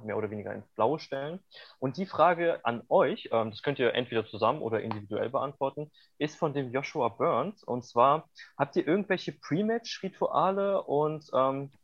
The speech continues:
ja gut, die Frage, wie habt ihr jetzt, äh, zwei als Tag-Team gefunden? Ich glaub, die hat sich schon erledigt, aber so Pre-Match-Rituale, was ist das so bei euch?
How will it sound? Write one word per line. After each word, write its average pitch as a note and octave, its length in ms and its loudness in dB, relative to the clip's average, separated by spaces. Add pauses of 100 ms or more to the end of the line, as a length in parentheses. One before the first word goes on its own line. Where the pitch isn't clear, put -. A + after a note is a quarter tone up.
(200)
ja B2 80 6
gut, D#3 320 6
die C3+ 80 0
Frage, D3+ 300 12
wie C3+ 100 4
habt D3+ 160 4
ihr D3 80 4
jetzt, - 240 -4
äh, B2+ 160 6
zwei C#3 200 8
als B2+ 180 2
Tag-Team C#3 240 -2
gefunden? A#2 260 -6
Ich A2+ 80 -16
glaub, B2 140 -2
die - 80 0
hat B2+ 120 0
sich - 280 -18
schon C3 160 2
erledigt, C#3 460 -2
aber B2 180 2
so C3+ 180 4 (240)
Pre-Match-Rituale, A#2 800 2
was D3 120 2
ist - 120 -6
das A#2+ 100 -2
so G#2 100 -10
bei G2 100 -2
euch? F#2 280 -6